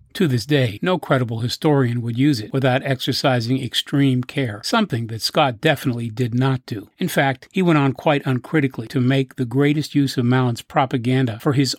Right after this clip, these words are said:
own anti-Brown screed, The Secret Six, The Fool as Martyr.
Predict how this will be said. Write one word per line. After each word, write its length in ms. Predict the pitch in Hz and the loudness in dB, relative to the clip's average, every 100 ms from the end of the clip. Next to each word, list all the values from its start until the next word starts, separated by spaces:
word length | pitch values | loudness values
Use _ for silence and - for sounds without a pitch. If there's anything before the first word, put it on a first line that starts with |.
| - | 0
own 300 | 170 170 151 | 2 4 2
anti-Brown 760 | - 131 117 123 110 123 120 110 | 2 0 0 -2 -2 -2 -2 -4
screed, 500 | - - 117 113 110 _ _ | -4 -2 -2 -4 -10 _ _
The 100 | - | -6
Secret 600 | 131 - 214 - 190 175 | -2 0 0 0 -2 -4
Six, 800 | - - - 139 - - - - _ - | -6 -4 -2 -2 -6 -12 -12 -14 _ -10
The 120 | 127 | -10
Fool 640 | - 156 156 156 151 151 | -4 0 4 4 2 0
as 280 | - 135 117 | -2 -2 0
Martyr. 640 | 113 117 120 120 98 - | -2 0 2 0 -2 -12